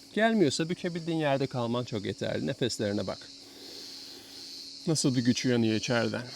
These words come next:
Nasıl bir güç tutuyor seni burada? Ya da nasıl bir güç seni bırakmak istiyor burada? Gel yere. Kobra.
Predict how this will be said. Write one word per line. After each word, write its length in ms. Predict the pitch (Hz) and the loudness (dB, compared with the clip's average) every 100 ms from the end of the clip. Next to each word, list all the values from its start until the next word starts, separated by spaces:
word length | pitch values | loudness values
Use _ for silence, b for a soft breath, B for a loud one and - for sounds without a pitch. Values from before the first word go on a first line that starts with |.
| - - - - - - - - - - - - | -12 -10 -12 -12 -12 -14 -12 -12 -12 -12 -10 -4
Nasıl 300 | 147 - 120 | -2 0 2
bir 60 | |
güç 200 | 113 117 | 2 2
tutuyor 260 | - - 113 | 0 -2 -2
seni 280 | - 104 101 | 0 -2 -2
burada? 240 | 98 95 - - B B B B B - | -4 -6 -8 -12 B B B B B -2
Ya 120 | 147 | 2
da 60 | |
nasıl 300 | 170 180 220 | 4 4 4
bir 60 | 160 | 4
güç 160 | 131 120 | 4 4
seni 380 | - 117 101 | 4 2 2
bırakmak 380 | 101 101 - 110 | 0 0 0 -4
istiyor 340 | - - 101 92 | -4 -2 -2 -2
burada? 360 | 98 104 - - - - - - - - - - - - B B | -4 -6 -8 -12 -14 -12 -12 -12 -14 -16 -18 -16 -14 -14 B B
Gel 200 | 151 131 | 2 6
yere. 220 | 123 117 151 - B B B B B - | 6 4 0 -8 B B B B B 8
Kobra. 340 | 117 98 101 | 10 10 4